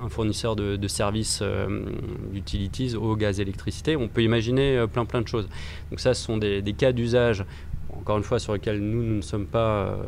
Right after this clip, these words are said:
côté Société Générale Forge, mais qu'on va voir arriver, je pense, à un horizon, euh, probablement plus court que ce que le, la majorité de, du public, euh, anticipe. Il y a des cas d'usage similaires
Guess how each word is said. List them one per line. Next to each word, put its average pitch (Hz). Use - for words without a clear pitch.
côté 104
Société -
Générale 101
Forge, 143
mais 104
qu'on 107
va 101
voir 113
arriver, 110
je 104
pense, 110
à 101
un 101
horizon, 104
euh, -
probablement 117
plus -
court 123
que 110
ce -
que 104
le, 101
la 104
majorité 117
de, 107
du 101
public, 107
euh, 101
anticipe. 104
Il -
y -
a -
des 104
cas 120
d'usage 117
similaires 120